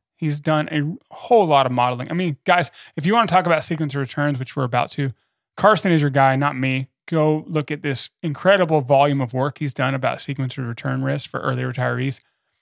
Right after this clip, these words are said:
He has noted that all the failures of the four percent rule, any model failure of that withdrawal strategy, occurred when the initial cape ratio was above twenty. So this is real. In general,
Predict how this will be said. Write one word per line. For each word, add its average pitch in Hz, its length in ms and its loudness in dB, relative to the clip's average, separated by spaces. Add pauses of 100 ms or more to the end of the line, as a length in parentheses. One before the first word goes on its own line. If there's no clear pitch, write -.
(180)
He 254 200 2
has 233 140 0
noted 190 340 4
that 143 180 -2
all 233 400 6
the 220 100 2
failures 180 540 2
of 143 100 0
the 135 80 -2
four 147 180 2
percent 139 400 -2
rule, 113 280 -8 (420)
any 220 240 2
model 170 440 4
failure 160 460 0
of 143 140 -2
that 135 200 2
withdrawal 139 440 0
strategy, 185 560 -4 (280)
occurred 165 720 0 (300)
when 160 160 2
the 160 80 4
initial 180 400 2
cape 180 260 0
ratio 151 340 0
was 135 140 0
above 120 280 -2
twenty. 104 360 -8 (160)
So - 140 -4
this 185 180 -2
is 208 180 -4
real. 226 220 -4 (1160)
In 180 120 2
general, 185 600 0